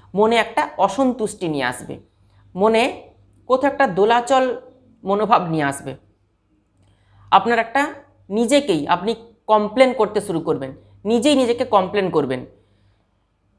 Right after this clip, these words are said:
এরপর মায়ের শরীরের দিকটা একটু খেয়াল রাখতে হবে, মায়ের শরীর স্বাস্থ্য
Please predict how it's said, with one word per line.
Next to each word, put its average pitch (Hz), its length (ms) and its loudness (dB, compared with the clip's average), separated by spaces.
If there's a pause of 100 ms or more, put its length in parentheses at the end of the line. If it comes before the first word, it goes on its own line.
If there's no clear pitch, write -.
(180)
এরপর 247 320 4 (560)
মায়ের 220 400 2
শরীরের 226 360 0
দিকটা 220 280 -4
একটু 214 140 -10 (100)
খেয়াল 208 260 2
রাখতে 226 280 -4
হবে, 247 160 2 (480)
মায়ের 202 300 2
শরীর 202 240 2
স্বাস্থ্য 196 240 -6